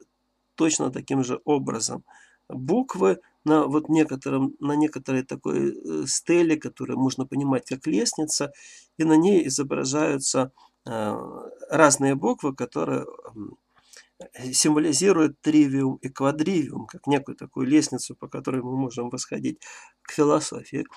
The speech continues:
Гравюра тоже черно-белая изначально, и вот любили в средние века люди,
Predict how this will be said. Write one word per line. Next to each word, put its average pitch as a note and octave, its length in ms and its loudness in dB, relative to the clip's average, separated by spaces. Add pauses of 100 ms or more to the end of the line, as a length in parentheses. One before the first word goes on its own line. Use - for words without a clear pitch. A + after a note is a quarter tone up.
(320)
Гравюра F#3+ 400 8
тоже D3+ 340 4
черно-белая D#3+ 800 4
изначально, D3+ 800 0 (300)
и D3 60 0
вот D#3 160 0
любили D#3+ 420 4
в C3+ 80 -4
средние C3 540 -2
века B2+ 360 -2
люди, C#3 440 -4